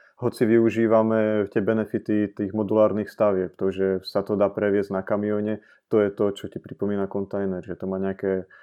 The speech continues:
rozmery štandardizované a nejaké, mm, regulárne tvary. A to je o tej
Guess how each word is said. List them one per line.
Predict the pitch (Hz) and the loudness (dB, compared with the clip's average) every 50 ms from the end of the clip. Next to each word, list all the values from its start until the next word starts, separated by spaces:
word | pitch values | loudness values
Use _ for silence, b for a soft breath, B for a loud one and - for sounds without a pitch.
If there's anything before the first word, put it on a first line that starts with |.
| b b - | b b -4
rozmery | 101 101 101 101 117 107 101 101 101 98 | -2 -2 -2 -2 -2 -4 -2 -2 -4 -4
štandardizované | - - 98 98 101 101 101 - 110 98 98 107 101 98 104 101 101 101 104 104 104 104 104 101 | -4 -6 -4 -4 -4 -4 -4 -4 -6 -4 -4 -4 -2 0 0 -2 -2 -4 -4 -2 -2 0 0 0
a | 92 92 92 | 0 -2 -4
nejaké, | 92 92 92 - - - 95 92 92 | -6 -8 -8 -10 -8 -6 -6 -6 -4
mm, | 92 90 90 90 90 87 87 - b b b b b - - | -6 -8 -10 -10 -12 -14 -16 -18 b b b b b -4 -2
regulárne | 101 98 98 104 104 101 101 104 104 | -2 0 0 0 -2 -2 -2 -2 -6
tvary. | 98 - - 98 95 101 107 113 113 113 _ _ _ | -6 -4 -2 -2 0 0 -2 -4 -6 -8 _ _ _
A | - 101 98 98 98 98 98 98 98 - | -6 -4 -2 0 2 0 0 -2 0 2
to | 123 | 4
je | 120 117 | 4 4
o | 117 - | 4 4
tej | 123 | 2